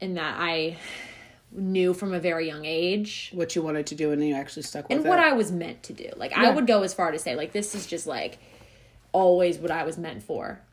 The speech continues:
Speaker 1: Um,
Speaker 2: Like, this career was handcrafted for
Speaker 1: yeah,
Speaker 2: me.
Speaker 1: and, and honestly, like, it's my character, but there's a perfect career for it. Like, that's kind of, like, how I rationalize it, because I wrote this in my personal statement for grad school. I said, like,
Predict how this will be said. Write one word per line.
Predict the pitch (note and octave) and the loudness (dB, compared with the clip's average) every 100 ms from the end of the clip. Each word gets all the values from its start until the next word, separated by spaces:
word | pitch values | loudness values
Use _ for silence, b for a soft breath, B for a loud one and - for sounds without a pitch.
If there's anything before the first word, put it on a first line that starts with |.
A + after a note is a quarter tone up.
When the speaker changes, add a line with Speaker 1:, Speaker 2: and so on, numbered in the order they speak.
| - | -12
Speaker 1:
Um, | E3+ E3 C3+ - F3+ - | -8 -6 -6 -12 -16 -4
Speaker 2:
Like, | D#3+ D#3 | -4 -2
this | F3 - | -4 -4
career | F#3 E3 D#3 | -2 0 0
was | D3+ D3+ | -2 -4
handcrafted | D#3 D3 - C3+ - D3+ - | -2 -2 -2 -4 -4 -10 -4
for | |
Speaker 1:
yeah, | D4 - - | -2 0 -2
Speaker 2:
me. | - | 0
Speaker 1:
and, | B3 | 0
and | C4+ C4+ B3 - G#3+ | 2 2 0 -6 -2
honestly, | A#3+ A#3+ A#3+ | 0 2 2
like, | G3+ F3 F3 | 2 2 -2
it's | G3 - | -6 -2
my | G#3 F#3 | -2 -2
character, | F3+ F#3 F#3 F#3 F3+ D#3+ D#3 | -2 -4 -4 -4 -4 -4 -4
but | F3+ | -2
there's | F3+ E3+ | -2 -2
a | |
perfect | F3 F#3 F3 - | -6 -10 -10 -14
career | - E3+ D#3+ | -8 -8 -6
for | - - - | -8 -8 -8
it. | - | -10
Like, | F3+ | -4
that's | F#3+ - | -4 -4
kind | G3 F#3+ | -8 -6
of, | E3 | -8
like, | D#3+ | -10
how | - D3+ | -6 -4
I | D#3+ A2+ - - | -4 -4 -8 -8
rationalize | E3 E3+ - G#3+ A3+ A3+ | -6 -6 -6 -4 -2 -2
it, | A#3+ | -2
because | G3+ F3+ E3+ D#3+ B B B B B B | -2 -2 -2 -2 B B B B B B
I | - | 2
wrote | A#3+ B3+ | 2 2
this | C4+ | 0
in | B3+ | 0
my | G#3 | 0
personal | G#3 G3 F#3+ F3+ | 0 -4 -4 -6
statement | - F3+ E3 - | -4 -4 -4 -8
for | D#3+ | -8
grad | D#3 D#3+ D#3+ | -4 -4 -6
school. | D#3 | -6
I | B2 | -4
said, | A#2 C#3+ D3 | -4 -8 -8
like, | C3 - - | -8 -10 -14